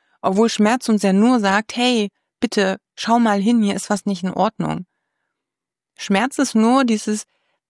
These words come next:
rote Ampelzeichen, das uns sagt, hallo, hier ist irgendwas nicht in Ordnung, bitte, bitte, beachte mich, ignoriere mich nicht, guck nicht weg. Und was machen wir? Wir versuchen, das wegzustreicheln,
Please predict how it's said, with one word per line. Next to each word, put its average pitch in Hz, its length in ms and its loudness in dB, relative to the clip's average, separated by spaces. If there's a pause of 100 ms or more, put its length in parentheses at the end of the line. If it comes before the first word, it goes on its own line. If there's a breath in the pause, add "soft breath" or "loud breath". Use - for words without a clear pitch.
(120)
rote 214 920 0
Ampelzeichen, 196 1000 -2
das 196 160 -6
uns 180 180 -4
sagt, 185 360 -2
hallo, 208 800 0 (680)
hier 190 160 0
ist 185 80 -4
irgendwas 220 400 0
nicht 214 200 -4
in 208 60 -4
Ordnung, 196 440 -4
bitte, 220 200 -8
bitte, 196 500 -4 (120)
beachte - 680 -6
mich, 175 460 -4 (520)
ignoriere 208 580 -2
mich 247 220 -2
nicht, 208 200 -4
guck - 240 -6
nicht 180 220 -6
weg. 196 320 -4 (1120)
Und 185 140 2
was 175 140 0
machen 156 320 -4
wir? 208 200 0 (120)
Wir 214 120 -16
versuchen, 220 380 0
das 202 160 -4
wegzustreicheln, 214 1040 -4